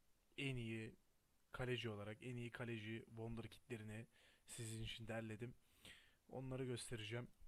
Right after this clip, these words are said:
En iyi wonderkidlerden birincisi Ovusu Oduro. Yani sonuncusu diyeyim, öyle söyleyeyim. Daha iyi wonderkidler var.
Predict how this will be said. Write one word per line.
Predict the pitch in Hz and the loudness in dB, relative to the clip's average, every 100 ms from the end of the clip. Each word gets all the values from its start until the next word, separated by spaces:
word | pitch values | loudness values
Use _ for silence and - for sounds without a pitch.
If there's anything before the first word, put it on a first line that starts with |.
| - - - - - - - - - - - - | -12 -20 -20 -20 -20 -18 -18 -16 -10 -10 -10 0
En | 151 139 | 4 4
iyi | 131 | 4
wonderkidlerden | 131 131 127 117 - - 120 117 127 - | 4 2 0 -4 -6 0 2 2 0 -2
birincisi | 131 127 120 110 - 127 | -2 0 2 0 0 2
Ovusu | 120 117 - | 2 0 2
Oduro. | 123 120 110 113 - - - - - - - - - - - - - - - - | 2 4 2 2 -2 -10 -20 -20 -20 -20 -20 -20 -20 -20 -20 -20 -20 -20 -20 -6
Yani | 127 120 | -2 0
sonuncusu | - 151 156 151 135 | 4 4 4 2 2
diyeyim, | 113 110 | 2 2
öyle | 113 110 | 2 0
söyleyeyim. | - 101 110 - - - | -2 -6 -6 -8 -8 0
Daha | 117 117 | 4 4
iyi | 120 113 - | 2 0 -2
wonderkidler | 117 120 113 113 - 117 | 0 0 0 -6 -2 -2
var. | - | -2